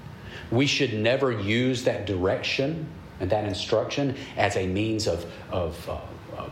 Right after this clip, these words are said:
of forming weapons against each other and belittling each other. And likewise, we should never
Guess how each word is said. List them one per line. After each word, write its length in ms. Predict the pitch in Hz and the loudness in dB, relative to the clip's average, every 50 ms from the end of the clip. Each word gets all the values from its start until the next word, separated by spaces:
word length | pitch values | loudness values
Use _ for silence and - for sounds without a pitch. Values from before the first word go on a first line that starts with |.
| - - - | -12 -8 -2
of 160 | - - - | -2 -2 -2
forming 520 | - - 110 113 147 147 113 98 - 85 92 | 2 4 4 4 6 4 2 0 0 2 2
weapons 540 | 101 113 127 - 170 160 170 180 160 - - | 2 2 4 2 2 2 2 0 0 0 0
against 400 | 82 - 117 123 - - - 139 | 2 2 2 2 2 2 0 0
each 180 | 135 - - | 0 2 0
other 320 | 165 170 165 185 175 - - - - - | 0 0 0 -2 -4 -4 -8 -12 -6 -2
and 120 | 101 95 | -2 0
belittling 800 | 98 101 92 95 92 95 110 - 151 151 147 143 151 143 139 - - | 2 2 2 2 4 4 4 4 4 2 2 0 0 -2 -4 -2 -2
each 240 | 120 113 - - | -2 0 2 0
other. 240 | 127 120 - 85 82 - - - - - - - - - - - - - - - - - - - - - - - - - - - - - - - 104 | 0 0 0 -2 -4 -4 -8 -12 -14 -16 -16 -16 -14 -14 -14 -14 -14 -16 -14 -14 -14 -14 -14 -16 -14 -14 -14 -14 -14 -14 -14 -14 -16 -16 -12 -6 -2
And 100 | 101 101 | 0 2
likewise, 640 | 107 120 135 131 - 110 104 101 104 113 127 123 - | 2 2 2 2 2 2 2 4 4 2 0 0 0
we 80 | 120 107 | -2 -2
should 220 | - - 113 107 | 0 -2 0 2
never 320 | 117 117 113 127 123 117 | 2 2 2 2 0 0